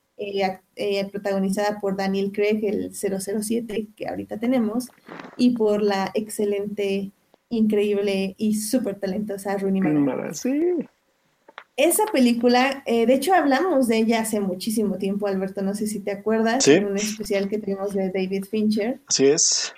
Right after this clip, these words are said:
Speaker 1: Y es una película de la que somos muy, muy fans.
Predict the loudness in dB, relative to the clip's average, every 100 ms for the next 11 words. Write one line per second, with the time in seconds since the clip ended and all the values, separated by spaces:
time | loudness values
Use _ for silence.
0 | -20 -20 -16 -2 2 4 4 4 2 2
1 | 2 2 2 2 0 -2 -4 -4 -4 0
2 | 2 4 4 4 0 -2 -6 -8 -12